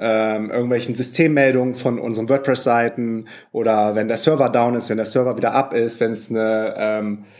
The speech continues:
D-N-X-Anmeldung gibt über Eventbrite, was ist hier noch drin, Kontaktanfragen via Xing.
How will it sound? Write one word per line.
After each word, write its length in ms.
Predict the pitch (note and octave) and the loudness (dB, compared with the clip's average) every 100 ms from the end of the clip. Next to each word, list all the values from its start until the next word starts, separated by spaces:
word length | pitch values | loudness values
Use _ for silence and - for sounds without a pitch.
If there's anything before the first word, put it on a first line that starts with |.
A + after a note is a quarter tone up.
| - _ - | -20 _ -2
D-N-X-Anmeldung 800 | B2 D#3+ - C#3+ D3 C#3 C3+ B2+ | 0 0 0 0 2 2 2 0
gibt 220 | B2+ B2+ | -2 -2
über 180 | A#2 A#2 | -4 -2
Eventbrite, 920 | - C#3 C#3+ C3+ B2+ B2 B2 B2 B2 | 0 0 0 0 2 4 4 0 -2
was 180 | A2+ - | -8 -6
ist 80 | - | -2
hier 100 | B2 | 0
noch 160 | C3 | -2
drin, 380 | - B2+ A#2+ A2+ | -2 0 0 0
Kontaktanfragen 800 | B2+ B2 D3+ C3 C3+ - B2 A#2+ | -4 -2 -4 -4 -4 -2 -2 0
via 160 | B2 A#2 | -4 -4
Xing. 460 | - D3+ C#3 C3+ | -2 0 0 -4